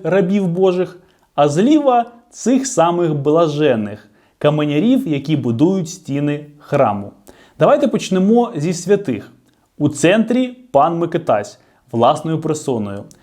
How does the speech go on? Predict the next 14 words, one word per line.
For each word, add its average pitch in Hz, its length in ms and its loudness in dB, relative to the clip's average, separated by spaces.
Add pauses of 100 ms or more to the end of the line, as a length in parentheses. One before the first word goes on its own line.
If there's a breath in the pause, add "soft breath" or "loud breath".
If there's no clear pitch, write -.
(220 soft breath)
за 131 140 0
плечем 151 360 0
якого, 208 580 0 (120)
як 160 260 -4 (120)
старший 143 840 -2
брат, 139 500 0 (240)
видніється 185 1000 -2
тодішній 226 680 0 (300 loud breath)
та 190 140 4
все 214 440 0
ще - 240 -2
чинний 214 760 2
мер 123 480 0
Києва 120 540 -2